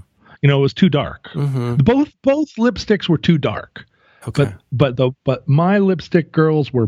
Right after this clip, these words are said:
Speaker 1: it was too bright. It was like re-, it was like fifties red.
Speaker 2: Mm-hmm. I know. It's a very bluish red. I know the, I
Speaker 1: Yeah,
Speaker 2: know the
Speaker 1: where
Speaker 2: red.
Speaker 1: they were just like, they were trying to throw some, they were trying to throw something at us with some fifties red lips
Speaker 2: Mm-hmm.
Speaker 1: and, and dyed black curly hair. And then
Speaker 2: Yeah.
Speaker 1: the Posies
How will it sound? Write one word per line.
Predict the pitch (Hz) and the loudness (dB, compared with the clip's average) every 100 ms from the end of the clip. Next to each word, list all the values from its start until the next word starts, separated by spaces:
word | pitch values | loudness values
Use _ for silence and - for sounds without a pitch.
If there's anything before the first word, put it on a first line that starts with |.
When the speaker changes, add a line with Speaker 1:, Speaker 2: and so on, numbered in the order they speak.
| 98 139 | -2 -2
Speaker 1:
it | 127 | -2
was | 110 | 0
too | - 123 | 0 0
bright. | - 101 98 143 175 | -2 -2 0 0 0
It | 123 | -2
was | 110 98 | -2 0
like | 104 85 | -2 -4
re-, | 87 95 120 | -4 -2 0
it | |
was | 120 104 | 0 -2
like | 95 | -6
fifties | - - 160 - - 151 113 | -12 0 0 2 0 2 2
red. | 101 113 151 175 | 0 0 0 0
Speaker 2:
Mm-hmm. | 160 156 214 190 | 0 0 0 0
I | 143 | 0
know. | 190 | 0
It's | 147 | 0
a | 131 | 0
very | 180 | 0
bluish | 131 139 156 143 139 | 0 0 0 0 -2
red. | 139 98 | -2 -2
I | 95 | -2
know | 117 | -2
the, | 110 123 | -2 0
I | |
Speaker 1:
Yeah, | 135 | 2
Speaker 2:
know | 123 | 2
the | 110 | 0
Speaker 1:
where | 127 | 2
Speaker 2:
red. | |
Speaker 1:
they | 131 | 2
were | 120 | 0
just | 120 127 | -2 -2
like, | 127 123 | -2 0
they | 143 | 0
were | 135 | 0
trying | 143 139 | 0 0
to | 107 | -2
throw | - 127 127 123 | 0 0 2 -2
some, | - 123 113 113 | -2 -2 -2 0
they | 120 | -2
were | |
trying | 117 135 | 0 -2
to | 98 | -2
throw | - 139 | 0 0
something | 135 147 147 | 0 -2 0
at | 143 143 | 0 0
us | 160 - | -2 -2
with | 104 | -4
some | - 98 | -2 -2
fifties | - 131 - 113 | 0 0 0 0
red | 123 120 | 0 0
lips | 120 160 - - - | -2 -2 -6 -18 -12
Speaker 2:
Mm-hmm. | 127 - - 226 | -10 -10 -2 0
Speaker 1:
and, | 127 | 0
and | 135 123 107 | 0 0 0
dyed | 117 127 131 | 0 0 -2
black | 117 117 123 | -2 -2 -2
curly | 135 127 117 | -2 -2 0
hair. | 123 143 | -2 -2
And | 123 123 | -2 0
then | 127 123 | 0 0
Speaker 2:
Yeah. | 120 | -2
Speaker 1:
the | 113 | -2
Posies | - 190 196 175 151 | 0 0 2 0 -2